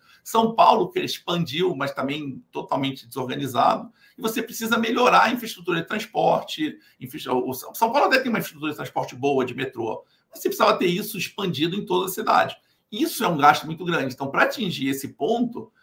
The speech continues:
talvez se tiver dez por cento seja pouco. Você teria que ter um inve-, uma carga de investimento muito maior.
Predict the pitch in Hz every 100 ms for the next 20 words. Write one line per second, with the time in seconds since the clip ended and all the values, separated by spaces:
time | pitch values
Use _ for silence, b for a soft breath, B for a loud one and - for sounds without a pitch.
0 | b b - 151 - 156 175 151 127 151
1 | 180 - - 156 156 180 214 - 202 -
2 | - - _ _ 147 - 143 143 - 165
3 | 139 139 135 131 - 151 139 131 135 139
4 | - 143 170 160 165 175 208 247 - -